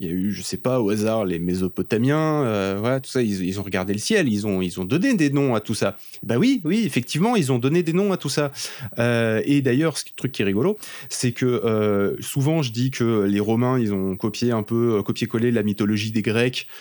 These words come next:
euh, et qu'ils don-, ont donné, euh, genre, à, à, à Mars le, euh, le, le nom de Mars, euh, et que c'était Arès avant chez les Grecs, qui était aussi un dieu de la guerre. Bah, c'était aussi un dieu de la guerre chez les Sumériens et les Mésopotamiens.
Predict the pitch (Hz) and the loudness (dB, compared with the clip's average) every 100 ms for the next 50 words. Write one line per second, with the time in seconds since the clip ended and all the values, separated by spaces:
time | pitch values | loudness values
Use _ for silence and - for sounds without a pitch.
0 | - - 104 98 95 98 107 113 107 113 | -12 -2 0 2 2 0 -2 -2 -2 0
1 | 110 107 107 107 110 117 110 98 98 95 | 0 0 0 0 2 2 2 2 0 0
2 | 104 104 90 87 85 85 - - - 101 | 0 0 0 0 -2 -4 -8 -20 -8 -4
3 | 98 90 85 107 101 110 123 - - 98 | -2 0 -2 -2 0 0 0 -4 -4 0
4 | 98 92 92 95 90 87 82 92 92 90 | 0 0 2 0 0 0 -2 -2 -4 -2
5 | 87 87 95 101 90 78 82 98 156 - | -2 -2 0 0 -2 -2 0 0 -2 -4
6 | - - 90 87 92 95 95 - 90 - | -6 -6 -4 -2 -2 -2 -4 -6 -4 -2
7 | 98 120 107 151 - 92 98 120 131 92 | -2 0 0 0 0 -2 0 -2 -2 -4
8 | 85 85 87 101 175 - - 87 95 - | -2 -2 0 0 0 -4 -2 -2 0 0
9 | 135 104 92 101 95 92 131 156 107 113 | 0 0 0 0 0 2 0 0 -2 0
10 | - 127 - 160 135 127 120 110 123 131 | 0 0 2 2 2 2 2 2 2 0
11 | - 98 98 98 98 98 - 113 104 110 | -2 0 2 2 2 0 -2 -2 0 0
12 | 117 101 92 92 92 92 95 98 95 98 | 0 0 0 0 0 0 0 0 -2 -2